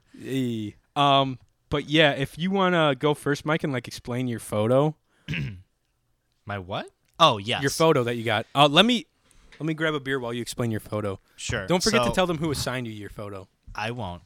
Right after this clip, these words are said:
Speaker 2: I promise. I'll be, I'll be a good boy and explain it all very well. So, we, everybody got a photo to assign one another, and I was lucky enough to have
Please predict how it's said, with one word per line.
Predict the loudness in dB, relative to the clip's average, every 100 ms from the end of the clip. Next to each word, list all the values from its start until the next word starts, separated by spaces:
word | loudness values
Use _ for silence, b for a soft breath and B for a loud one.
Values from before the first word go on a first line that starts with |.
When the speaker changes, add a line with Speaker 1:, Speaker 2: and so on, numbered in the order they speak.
| -12
Speaker 2:
I | -10
promise. | -4 -4 -4 -6
I'll | -6 -6
be, | -8 -8 -10 -12
I'll | -14
be | -8 -8
a |
good | -6 -8 -4
boy | -2 0 -2
and | -6
explain | -8 -6 -6 -6
it |
all | -6 -6 -6
very | -6 -6 -6
well. | -6 -8 -12 _
So, | -4 0 0 -2 -16 b b b b b b -6
we, | -6 -4
everybody | -4 -4 -6 -6
got | -2 -2 -2
a | -6
photo | -8 -6 -4 -4
to | -8 -8
assign | -6 -4 -4 -6 -8 -10 -12
one | -12
another, | -10 -10 -10 -10 -10 -10
and | -8 -6 -8 -6
I | 0 2 0 -2
was | -8 -12 -14 _ _
lucky | -20 -6 -4 -4 -8 -10
enough | -8 -8 -10 -14 -20 -20 _ _ _ _
to | -6
have | -4 -4